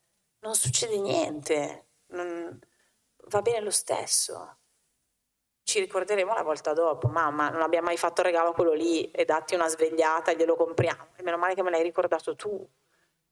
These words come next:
Cioè, se, se, eh, e, e l'altra cosa è questa, cioè, appunto, nella gerarchia, quando io dico che prima viene il Paolo, no, non è che ho in mente che quando lui entra gli metto il tappeto rosso.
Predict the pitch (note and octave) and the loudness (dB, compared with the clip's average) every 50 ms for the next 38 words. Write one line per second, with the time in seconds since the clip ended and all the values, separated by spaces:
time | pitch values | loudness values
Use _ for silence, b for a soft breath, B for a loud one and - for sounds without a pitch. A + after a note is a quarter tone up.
0 | _ _ _ _ _ _ _ _ _ _ _ _ _ _ _ _ _ _ _ _ | _ _ _ _ _ _ _ _ _ _ _ _ _ _ _ _ _ _ _ _
1 | _ _ _ _ _ _ - A3+ G#3 G3 - - G#3 - - - - - - - | _ _ _ _ _ _ 0 2 2 2 2 0 -2 -4 -8 -10 -6 -4 -2 0
2 | - F#3 F3 E3 D#3+ D#3+ - - - - D3+ - _ F#3 F#3+ G3+ G3 G3 - A#3 | 0 2 2 2 2 2 0 -2 -4 -6 -6 -4 _ 0 0 2 0 0 0 -2
3 | A3 G#3 - G3+ F#3+ F#3+ G3 G3 F#3+ - F#3+ F3 E3 D#3+ - - E3 - - - | -2 0 0 0 2 2 0 0 0 0 0 0 0 0 -2 -4 -6 -8 -6 -4
4 | E3 D#3 C#3+ C#3 C#3 - _ _ _ _ _ _ _ _ _ _ _ _ - - | -2 -2 -2 -4 -6 -10 _ _ _ _ _ _ _ _ _ _ _ _ -20 -20
5 | _ _ _ - - - - F3 F3 D#3+ D#3 D3+ D3 D3+ D3+ D3 D3 C#3 B B | _ _ _ -20 -20 -12 -6 -6 -4 -4 -4 -6 -6 -6 -6 -6 -8 -10 B B
6 | B B B B _ _ _ _ _ _ _ _ - F3 F3 F3 E3+ F3 E3+ E3+ | B B B B _ _ _ _ _ _ _ _ -6 -4 -2 0 0 0 0 2
7 | F3+ F3 F3 F3+ F3+ - - - E3+ D#3+ F3 F3+ F3 - - - - - - - | 2 2 2 0 -2 -4 -6 -2 0 2 2 2 2 0 -2 -6 -12 -10 -4 -2
8 | E3 E3 E3 D#3+ E3+ F3 E3+ - F3 F3 - - - - D#3 D3+ - - - - | -2 -2 0 0 -2 -2 -2 -4 -8 -12 -12 -8 -4 0 0 0 0 -2 -6 -12
9 | - - D3 - - - G3+ F#3 E3+ E3 D#3+ E3+ E3 E3+ E3+ F3 - _ - D#3+ | -18 -18 -16 -8 -6 -4 -2 0 0 0 0 -2 -4 -4 -4 -6 -6 _ 0 2
10 | E3 E3+ E3+ E3+ E3+ E3+ D#3+ - - - - D3 D3 C3 C#3 C#3+ C3+ D3+ D#3 - | 2 2 2 2 2 2 0 -2 -4 -10 -14 -12 -12 -12 -12 -14 -16 -16 -18 -10
11 | _ F3 D#3+ D#3+ E3 E3 E3 D#3 D3+ D3+ D3+ D3 - D#3 C#3 - D3+ D3+ D3 D3 | _ -6 -6 -4 -2 -2 0 2 2 2 0 0 -2 -4 -2 0 0 2 2 2
12 | C#3+ C#3 - - D3+ - C#3+ C#3+ C#3+ D3+ D3+ D#3 D#3 D#3 D#3 D#3+ D#3 D3+ D3+ D3 | 2 0 -2 -4 -4 -2 -2 0 2 2 0 0 -2 0 0 0 0 0 -2 -2
13 | - D3+ D3+ D3+ D#3 D#3 D3+ D3 D3 - - D#3+ - - D3+ - - D#3+ C#3+ C#3 | -2 -2 -2 -2 -4 -4 -4 -4 -4 -4 -6 -6 -4 -6 -8 -4 -4 -4 -2 0
14 | D#3 D3 D#3 D#3 D3 C#3 C#3 - - - - C#3 C3 B2+ C3+ - | 0 0 0 0 0 0 0 2 2 0 0 -2 -6 -6 -10 -14